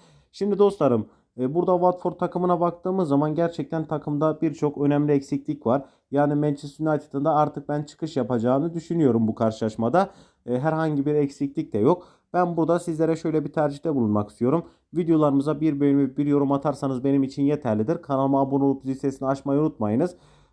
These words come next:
E, videolarımıza beğeniler geldiği takdirde kombineler devam edecek arkadaşlar. E, sizlerden yüksek seviyede beğenileriniz-, beğenilerinizi bekliyorum. Ben bu karşılaşmada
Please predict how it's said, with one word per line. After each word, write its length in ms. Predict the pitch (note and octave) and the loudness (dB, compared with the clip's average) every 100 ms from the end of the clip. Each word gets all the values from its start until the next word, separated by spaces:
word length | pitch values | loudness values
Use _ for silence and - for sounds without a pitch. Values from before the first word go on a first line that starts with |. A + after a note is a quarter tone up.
| - | -2
E, 80 | A#2+ A#2+ A#2 A#2 A2+ A2 G#2+ G#2 | 2 4 4 2 2 0 0 -2
videolarımıza 800 | C3+ D#3 D3+ C#3+ C#3 C#3 D3+ C#3+ | -2 0 2 4 2 2 0 0
beğeniler 380 | D3 C#3+ C#3+ D3 | 0 2 2 0
geldiği 500 | C3 C#3 C3+ C#3+ C#3+ | 2 0 2 -2 -4
takdirde 500 | A#2+ - A#2+ A2+ A2 | -6 -6 -8 -4 -4
kombineler 640 | - A#2+ A#2 A2+ A2+ G#2 | -2 0 2 2 2 2
devam 240 | A2+ G#2+ G#2+ | 2 2 0
edecek 240 | G#2 A2 | 0 0
arkadaşlar. 560 | A2 A#2+ A#2 A#2 F3 F3 _ _ - | 0 0 -2 0 -4 -4 _ _ -6
E, 120 | B2 | -4
sizlerden 500 | C3+ D3+ C#3+ C3+ D3+ | 0 2 2 2 0
yüksek 400 | D3 D3 D#3+ C#3 | -2 -4 -6 -4
seviyede 340 | A#2 A2+ A#2 | -2 0 0
beğenileriniz-, 800 | C3+ D3 C#3 A2+ G#2 G#2 G#2 G#2+ | 0 2 2 2 0 -2 -4 -2
beğenilerinizi 800 | C3+ C#3+ B2 A2 G#2+ A2 B2 D3+ | 2 2 2 2 2 0 -2 0
bekliyorum. 540 | D3 C#3 D3+ B2 D#3 D3+ | 0 0 0 2 2 0
Ben 200 | D3+ D#3 | -2 -2
bu 60 | |
karşılaşmada 720 | D3+ C#3+ C#3+ B2+ C3+ C3+ E3+ | 0 0 0 -2 0 2 2